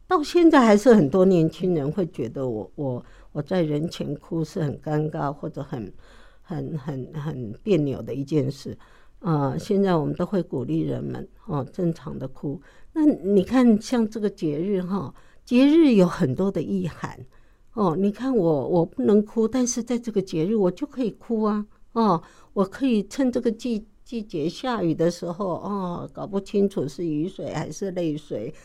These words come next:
哦，我们去扫墓的时候可以表达我们的悲伤，这个都是一个合法的时机。所以我常鼓励人们在这个时间点好好的去处理你跟死者的关系。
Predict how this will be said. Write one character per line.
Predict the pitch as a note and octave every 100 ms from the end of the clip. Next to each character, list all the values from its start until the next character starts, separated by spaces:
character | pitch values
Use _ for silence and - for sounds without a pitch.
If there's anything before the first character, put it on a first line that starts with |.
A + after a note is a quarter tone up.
| - -
哦， | - F3+ D#3
我 | D#3+
们 | G3+
去 | -
扫 | A#3+ - C3+ C3+
墓 | G#3+ A#3
的 | G3+
时 | F3 F3+
候 | F3
可 | E3 G3+
以 | E3
表 | - C3+
达 | - C3 A#2+
我 | D3
们 | A#2
的 | A#2 D#3
悲 | - D3
伤， | D3 - B2+ - - - -
这 | D4+
个 | C4+
都 | C4+ B3+
是 | B3 A3+
一 | F#3+
个 | F#3+
合 | - - C#3+ C#3+ F3+
法 | G#3 E3+ C3+ -
的 | C#3 C3+ -
时 | - - D3 C3
机。 | C#3+ - E3 D3+ D#3 - - - - -
所 | B3+
以 |
我 | A#3+ F#3+ F#3 F3+ -
常 | - G3+ G#3
鼓 | G#3 E3
励 | F#3+
人 | G#3 F3+
们 | E3+ E3 - - -
在 | - A#3
这 | G#3+ A#3+
个 | G3
时 | F3+ - F3
间 | G#3 G3+ G3
点 | F#3+ C#3+ F#2
好 | - - D3 F#3
好 | - -
的 | C3+ C3+
去 | - E3 C#3+ - - -
处 | - C4 G#3
理 | E3+ B2+ - - -
你 | E3+
跟 | D3 G#3 G#3
死 | - - E3+
者 | F3 -
的 | -
关 | - C#3 C3+
系。 | E3 - G2+ G2